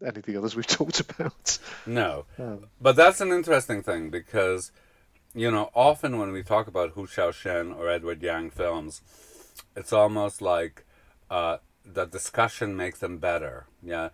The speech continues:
Speaker 2: That, that you have a certain experience of viewing that sometimes might not be that pleasurable, right? That, you know, uh,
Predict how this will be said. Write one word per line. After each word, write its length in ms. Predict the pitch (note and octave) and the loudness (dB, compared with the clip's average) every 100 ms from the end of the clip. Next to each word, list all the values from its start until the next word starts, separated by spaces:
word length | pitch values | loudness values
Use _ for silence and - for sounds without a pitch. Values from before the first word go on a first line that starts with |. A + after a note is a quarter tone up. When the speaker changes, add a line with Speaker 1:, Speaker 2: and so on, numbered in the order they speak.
| - - - | -14 -20 -14
Speaker 2:
That, 180 | G2 F#2+ - | -14 -14 -16
that 220 | G2+ G2 | -10 -6
you 100 | G2+ | -4
have 220 | G#2+ G#2+ | 2 2
a 40 | G2+ | 0
certain 380 | - C3+ - B2+ | -4 -4 -4 -8
experience 960 | - - - C#3 C#3 B2+ G2+ E2+ - | -8 -10 -2 0 2 0 -2 -6 -10
of 100 | E2+ | -10
viewing 600 | F2 F2+ D#2+ C#2 C2+ C#2+ - - - - _ _ _ _ _ _ - - | -6 -4 -4 -8 -12 -16 -18 -18 -18 -20 _ _ _ _ _ _ -20 -8
that 200 | A2+ - | -6 -2
sometimes 500 | E3 E3+ E3+ D#3 C#3+ | -2 2 2 2 0
might 220 | B2 A#2+ | 0 0
not 200 | A#2 A2 | 0 -2
be 120 | A2+ | -2
that 240 | A2 G2+ - | 0 0 -2
pleasurable, 640 | A#2 B2+ B2+ - B1 A#1 _ _ | -4 -4 -6 -12 -12 -18 _ _
right? 260 | E2+ D#2+ E2+ | -10 -10 -6
That, 160 | E2+ - - _ _ _ - | -8 -8 -16 _ _ _ -14
you 160 | F#2 | -8
know, 280 | E2 D#2 - - | -8 -8 -10 -10
uh, 320 | F2+ D#2+ D#2 | -6 -2 -2